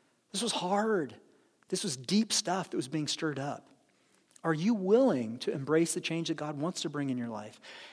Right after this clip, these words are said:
And if you are, then ask the Holy Spirit to show you what that is. You wanna think about what your new year might look like?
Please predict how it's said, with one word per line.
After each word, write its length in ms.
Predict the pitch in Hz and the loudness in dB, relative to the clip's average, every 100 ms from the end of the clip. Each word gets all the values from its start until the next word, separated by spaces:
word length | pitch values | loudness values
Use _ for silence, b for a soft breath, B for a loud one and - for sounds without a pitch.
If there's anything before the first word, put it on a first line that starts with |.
| B - | B -4
And 140 | 165 | -2
if 120 | 156 | -2
you 140 | 147 156 | -2 0
are, 600 | 226 240 123 107 135 - _ _ b b b b | 2 0 0 -4 -8 -14 _ _ b b b b
then 140 | 147 165 | -8 -4
ask 380 | 185 226 233 - | -2 0 0 -2
the 100 | 175 | -2
Holy 220 | 175 180 | 0 0
Spirit 340 | 180 180 170 175 | 0 2 2 0
to 60 | |
show 220 | - 170 | -4 -2
you 180 | 165 143 | -2 -4
what 240 | 117 143 - | -6 -8 -4
that 180 | 127 | -6
is. 420 | 123 113 110 - - _ _ _ _ _ _ _ _ _ _ | -6 -8 -10 -14 -16 _ _ _ _ _ _ _ _ _ _
You 80 | 208 | 0
wanna 120 | 233 | 2
think 220 | 202 208 208 | 2 4 6
about 280 | 196 180 | 8 6
what 180 | 151 214 | 6 4
your 120 | 170 | 4
new 180 | 160 165 | 2 2
year 240 | 170 175 170 | 4 4 4
might 240 | 160 175 | 0 0
look 220 | 147 160 | 0 2
like? 380 | 175 185 214 | 2 2 -4